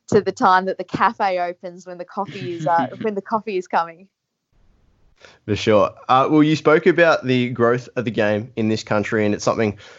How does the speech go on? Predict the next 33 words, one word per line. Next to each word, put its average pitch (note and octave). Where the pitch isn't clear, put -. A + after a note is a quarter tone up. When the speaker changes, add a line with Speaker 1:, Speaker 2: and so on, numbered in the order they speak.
Speaker 3:
we B2+
talk C#3+
about B2+
almost C3+
on C3
a B2+
weekly A2+
basis. A2
Uh, G#2+
you A#2+
know, G#2
from A2+
an F#2+
A-League A2
perspective A2+
and F#2+
international A#2
perspective, A2+
we've A2
had A#2
so E3
many, D#3
you C3+
know, A2+
not A#2
so G#2+
many, A2
but C3
a -
handful D3
of A#2+
players A#2+
that, -